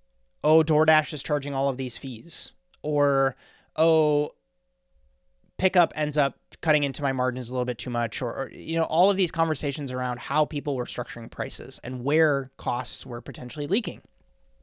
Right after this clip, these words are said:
And the way that I see it, anytime that there's decreased friction for the customer, it re-, generally results in those customers being happier. I think as a principle, any single time you see a piece of technology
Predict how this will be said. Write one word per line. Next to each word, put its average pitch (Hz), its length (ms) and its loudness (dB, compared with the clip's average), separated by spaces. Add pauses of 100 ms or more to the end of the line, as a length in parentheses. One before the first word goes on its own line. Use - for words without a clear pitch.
(1120)
And 170 100 4
the 175 60 6
way 202 140 12
that 269 100 8
I 240 80 8
see 127 300 0
it, 113 160 -2 (520)
anytime 190 460 2
that 170 80 -4
there's 151 220 -2
decreased 151 500 -4
friction 156 340 -6
for 147 120 -2
the 131 80 -4
customer, 196 580 -4 (640)
it 175 160 0
re-, 170 180 -2
generally 214 640 4
results 151 420 0
in 147 80 -6
those 131 180 -4
customers 123 480 -8
being 113 220 -12
happier. - 420 -14 (540)
I 143 60 -2
think 156 160 0
as 175 180 6
a 185 60 2
principle, 147 720 2 (300)
any 180 180 2
single 180 260 2
time 160 240 -2
you 147 80 -2
see 147 200 -2
a 131 40 -2
piece 135 220 -6
of 131 80 -8
technology 156 720 0